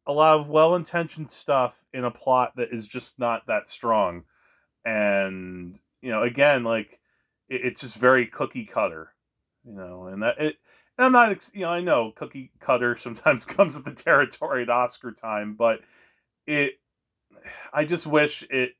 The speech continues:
it could have been better. That's why I don't hate the movie. The same, you know, I could even say the same with Don't Look Up. I don't even hate that movie either,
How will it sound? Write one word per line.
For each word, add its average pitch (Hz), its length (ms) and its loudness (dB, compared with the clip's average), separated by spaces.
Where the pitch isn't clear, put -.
it 127 120 -8
could 127 160 -4
have 117 80 -2
been 110 200 -2
better. 87 420 -2
That's 135 260 -2
why 123 400 4
I 156 80 4
don't 165 180 2
hate 151 300 -6
the 143 80 -10
movie. 127 420 -4
The 98 120 -12
same, 143 280 -4
you 135 200 -10
know, 123 60 0
I 127 100 0
could 135 140 -10
even 139 200 -2
say 131 180 0
the 127 80 2
same 127 240 -4
with 117 120 -4
Don't 127 200 -4
Look 120 200 -6
Up. 120 240 2
I 110 60 -2
don't 113 200 -4
even 120 220 -8
hate 110 240 -10
that 120 220 -4
movie 107 260 -4
either, 113 420 2